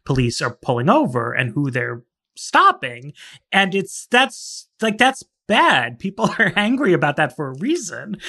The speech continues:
And there's also a bias in crimes, uh, with black victims. Murders with black victims are much less likely to be solved, uh, which also seems <laughs> bad. Uh, but we need,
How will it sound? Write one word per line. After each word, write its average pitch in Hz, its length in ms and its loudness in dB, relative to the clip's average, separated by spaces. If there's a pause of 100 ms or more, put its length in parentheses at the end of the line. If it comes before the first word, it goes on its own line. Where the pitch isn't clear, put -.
(360)
And 302 160 2
there's 349 140 2
also 370 560 0
a 240 100 2
bias 202 440 2
in 202 160 -6 (240)
crimes, 160 920 0
uh, 170 100 0 (200)
with 175 340 2 (220)
black 156 420 2
victims. - 840 -4
Murders 143 600 2
with 131 140 -6
black 123 240 -2
victims 123 300 -2
are 143 80 -2
much 165 200 2
less 175 160 0
likely 160 240 2
to 131 80 0
be 120 80 -2
solved, - 760 -2 (300)
uh, 143 180 2
which 139 440 -6
also 226 240 2
seems - 480 -6 (320)
<laughs> - 300 -2
bad. 120 480 -2 (320)
Uh, 214 140 4 (180)
but 254 200 0
we 277 140 0
need, 294 520 0